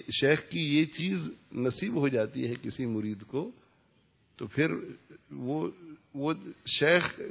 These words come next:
کی توجہ جو ہے، وہ بارش کی طرح اس پر برستی ہے۔ اسی کو توجہ کہتے ہیں، یہی ہے توجہ۔ توجہ جو ہے، وہ کہتے ہیں نا کہ آپ کی دعاؤں اور توجہات کی ضرورت ہے،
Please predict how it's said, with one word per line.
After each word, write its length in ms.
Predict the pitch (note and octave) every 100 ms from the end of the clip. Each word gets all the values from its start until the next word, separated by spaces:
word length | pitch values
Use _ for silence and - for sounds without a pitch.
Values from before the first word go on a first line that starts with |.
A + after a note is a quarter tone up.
| - -
کی 160 | F3 -
توجہ 540 | D3+ D3 D#3 D3 G#3+ F3
جو 140 | C#3+ A#2
ہے، 140 | B2 A#3+ - - _ _ _ _ _ _ -
وہ 120 | D3 C3
بارش 360 | B2 D3 E3 -
کی 80 | C3+
طرح 200 | A#2 A2+
اس 160 | G#2+ -
پر 120 | A#2
برستی 500 | G#2+ A2 - - -
ہے۔ 100 | F#2 - _ _ _ _ _ _ - _ _ _ -
اسی 220 | A2+ E3
کو 120 | - D3
توجہ 380 | B2 B2 B2 G#2+ F#2+
کہتے 280 | F2 - F#2
ہیں، 120 | - _ _ _ _ _ _ _ _ _ -
یہی 260 | B2+ D3
ہے 60 | A#2+ -
توجہ۔ 400 | G2+ F#2+ F2+ F2+ - _ _ _ _ _ _ _ - - _ _
توجہ 480 | B2 C3 C#3 C#3 F#3
جو 160 | C#3+ C3
ہے، 80 | D3
وہ 160 | C#3 D#3 F3 B2
کہتے 300 | C3+ C3+ -
ہیں 80 | D#3
نا 100 | C3
کہ 100 | C3+
آپ 260 | B2 A#2 B2+
کی 80 | B2+ A#2+
دعاؤں 260 | A#2 B2 B2+
اور 160 | A#2+ A#2
توجہات 680 | A2+ A2+ A#2 A2 A2 A2+ -
کی 60 | A2+
ضرورت 480 | G#2 G#2+ A2 G2 G2
ہے، 120 | G2+